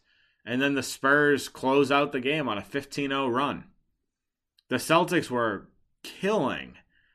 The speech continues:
the Spurs in the be-, the beginning half of that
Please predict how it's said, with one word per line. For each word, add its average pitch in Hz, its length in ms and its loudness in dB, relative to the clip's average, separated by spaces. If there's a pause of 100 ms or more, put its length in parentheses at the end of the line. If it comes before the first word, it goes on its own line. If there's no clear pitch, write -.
(600)
the 127 140 0
Spurs - 800 0 (720)
in 143 160 0
the 147 220 4
be-, 120 340 0
the 120 160 -2
beginning 135 460 2
half 135 420 0
of 110 280 -4
that 131 360 -2